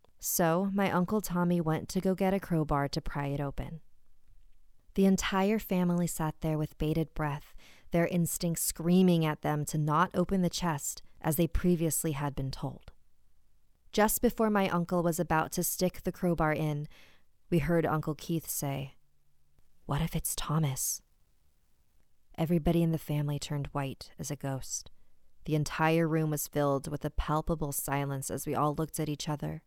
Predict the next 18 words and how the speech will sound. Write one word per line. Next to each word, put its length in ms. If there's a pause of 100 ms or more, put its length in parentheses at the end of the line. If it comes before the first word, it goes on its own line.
(800)
At 180
the 80
time, 400
I 100
was 160
only 240
five 300
years 180
old, 220
so 300
I 100
didn't 320
really 240
understand 460
what 80
was 120
going 320
on, 320